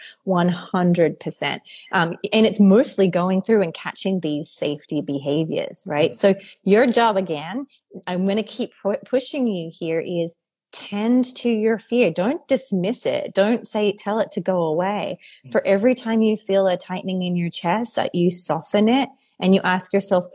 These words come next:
Speaker 1: "How do I want this body to be for my next flight?" And practice doing that. I have to do this all the time myself. I've talked about it. Like, when I'm anxious, I kind of tense up and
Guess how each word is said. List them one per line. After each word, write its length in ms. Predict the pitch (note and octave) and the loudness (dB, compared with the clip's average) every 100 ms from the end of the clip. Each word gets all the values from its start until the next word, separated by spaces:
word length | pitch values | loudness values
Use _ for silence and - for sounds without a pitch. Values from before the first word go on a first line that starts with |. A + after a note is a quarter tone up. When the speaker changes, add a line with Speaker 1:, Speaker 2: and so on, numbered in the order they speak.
| - - | -20 -2
Speaker 1:
"How 160 | C4+ | 2
do 120 | E4 E4+ | 2 4
I 60 | |
want 460 | B3 G3+ A3+ A#3 G#3 | 2 2 0 -2 -2
this 160 | G3+ | -4
body 400 | F3 F3+ G3 G3+ | -2 -2 -2 -4
to 180 | - F#3 | -4 -6
be 480 | D#3 E3 F3+ D3 C#3+ - | -6 -6 -6 -6 -6 0
for 120 | F3 | 0
my 140 | D#3 | 0
next 400 | D3+ D3+ - - | -4 -4 -6 -8
flight?" 440 | - - C3 G3 - | -8 -8 -6 -6 -6
And 180 | E3+ E3+ | -4 -4
practice 600 | - F#3 F3+ - F3+ F3 | -2 -4 -4 0 -2 -2
doing 360 | D#3+ D3+ E3 E3 | -4 -4 -2 -2
that. 160 | C#3+ - | -4 -2
I 100 | F#3 | 2
have 120 | G#3 | 4
to 100 | G#3 | 4
do 160 | F#3+ F#3+ | 4 4
this 180 | F#3+ E3+ | 2 0
all 180 | E3+ E3 | 0 0
the 100 | E3 | -2
time 280 | - E3 D#3 | -4 -10 -8
myself. 520 | D#3 - D#3 C#4 - _ - - | -6 -2 2 2 0 _ -18 -8
I've 140 | E3 | -4
talked 280 | - F3 - | 2 2 2
about 240 | E3+ E3 A#3+ | 0 2 4
it. 140 | A3+ | 2
Like, 220 | F#3+ F3 - - - | -2 -6 -8 -14 0
when 200 | F#3+ G3 | 2 2
I'm 120 | F#3+ | 2
anxious, 400 | F#3 F3+ B3 A3+ | 0 2 2 2
I 80 | F3+ | -4
kind 260 | - F#3+ | -4 -2
of 160 | E3+ D#3 | -2 -4
tense 340 | - G#3+ G3+ | -8 -4 -4
up 240 | F#3+ - - | -4 -6 -8
and 180 | D3+ | -8